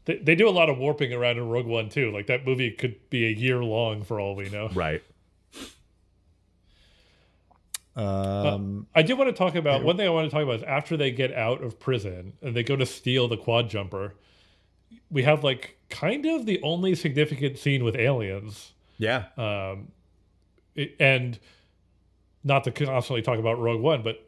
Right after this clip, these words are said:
Speaker 1: aliens are everywhere in Rogue One, and they are nowhere in this show.
Speaker 2: Yeah, pretty much nowhere.
Speaker 3: Mm-hmm.
Speaker 2: Like, like you said, like, that's, like, the only scene where I think we have, like, aliens, like,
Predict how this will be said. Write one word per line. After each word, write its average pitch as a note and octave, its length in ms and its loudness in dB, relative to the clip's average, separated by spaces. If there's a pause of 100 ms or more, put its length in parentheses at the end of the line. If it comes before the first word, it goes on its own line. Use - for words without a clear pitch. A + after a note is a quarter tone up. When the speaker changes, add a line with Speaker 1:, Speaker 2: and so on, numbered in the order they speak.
(120)
Speaker 1:
aliens A3+ 320 2
are B2+ 160 -2
everywhere A2+ 440 0
in F2+ 80 -14
Rogue G2 220 -6
One, G2+ 300 -10 (100)
and B2+ 140 -4
they C#3 80 0
are C3+ 120 2
nowhere A2+ 600 2
in G2+ 100 -8
this A2+ 160 -2
show. A#1+ 360 -10
Speaker 2:
Yeah, E2+ 240 0 (100)
pretty A#2+ 160 0
much G2+ 220 0
nowhere. E2+ 300 2
Speaker 3:
Mm-hmm. E2 80 -2
Speaker 2:
Like, G#2 160 0
like A2+ 240 -2
you A2+ 80 2
said, F#2 200 2
like, E2+ 160 0
that's, F#2+ 300 0
like, G2 160 -2
the F#2 100 0
only F2 260 2
scene F2 420 0
where D#2 140 2
I D2 60 0
think D2+ 220 -2
we D2+ 80 0
have, D#2 160 0
like, D2+ 260 -2
aliens, D2+ 500 0
like, C#2+ 300 -4